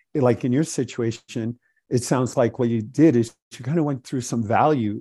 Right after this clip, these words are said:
exercises, like, what are your personal values? And then all of a sudden you realize it's that classic Stephen Covey thing where you've, you, you know, you've climbed the ladder of success and you realize you're up against the wrong wall. And that's,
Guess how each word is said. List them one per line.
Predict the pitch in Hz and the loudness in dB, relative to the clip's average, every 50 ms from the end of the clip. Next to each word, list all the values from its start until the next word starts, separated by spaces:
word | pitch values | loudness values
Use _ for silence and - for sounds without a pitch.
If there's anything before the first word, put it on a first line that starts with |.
| - - | -8 -8
exercises, | 101 104 - - 110 98 - - 101 104 98 90 - 98 82 - - | -8 -8 -8 -10 -10 -10 -8 -6 -4 -4 -4 -4 -6 -8 -10 -8 -6
like, | 101 98 95 - | -6 -6 -2 0
what | 180 190 | 2 2
are | 214 | 2
your | 233 214 | 2 0
personal | - - - 170 151 - 151 131 | -4 -4 -6 -6 -4 -4 -4 -2
values? | 117 123 127 160 165 160 120 110 110 104 - 127 | 0 0 2 2 2 0 0 0 -2 -4 -4 -2
And | 123 131 | -2 0
then | 147 | 0
all | 143 139 | 0 -2
of | 131 | -2
a | |
sudden | 120 - 139 135 | -2 -2 0 0
you | 127 | 0
realize | 127 127 127 127 120 120 - - _ _ _ _ _ _ - | 2 4 4 4 2 0 -2 -10 _ _ _ _ _ _ -6
it's | 143 120 - - | -4 -4 -2 -2
that | 143 123 117 - | -2 -2 -2 -2
classic | - 143 127 123 - - 131 120 107 | -2 -2 -2 -2 0 -2 -4 -4 -6
Stephen | - - - 127 117 120 120 | -6 -6 -4 -2 -2 -2 -2
Covey | - 139 123 123 123 120 | -2 -2 0 0 -2 -2
thing | - 131 123 123 | -4 -4 -2 -2
where | 120 120 117 113 107 - _ _ _ _ _ - | 0 0 0 -2 -4 -6 _ _ _ _ _ -4
you've, | 127 123 117 113 123 135 - | -2 -2 -2 -2 -6 -8 -4
you, | 156 127 135 127 | -2 0 0 0
you | 123 127 127 123 123 123 123 | 0 -2 -2 -2 -2 -2 -2
know, | 120 | -2
you've | 117 113 107 | -2 -2 -4
climbed | - - 139 127 117 | -4 -4 -2 -2 0
the | 117 | 2
ladder | 117 123 120 120 120 | 2 2 4 4 2
of | 120 120 | 0 0
success | - 117 101 - - 127 123 117 - - _ _ _ _ - | -4 -8 -12 -6 -4 -2 -2 -2 -6 -12 _ _ _ _ -8
and | 131 120 | -6 -4
you | 117 120 | -2 -2
realize | 120 117 117 110 - - | -2 -2 -2 -4 -4 -4
you're | 120 110 | -4 -4
up | 139 127 | -4 -6
against | 104 127 117 117 - - | -6 -6 -8 -8 -8 -8
the | - 107 | -6 -4
wrong | 113 117 113 110 104 | -2 0 -2 0 0
wall. | 131 131 123 95 78 - - _ _ _ _ _ _ _ _ | 0 0 2 0 -2 -4 -8 _ _ _ _ _ _ _ _
And | - 123 117 117 | -4 -2 0 0
that's, | 117 135 151 147 - - - - | 0 0 -2 -4 -8 -10 -12 -12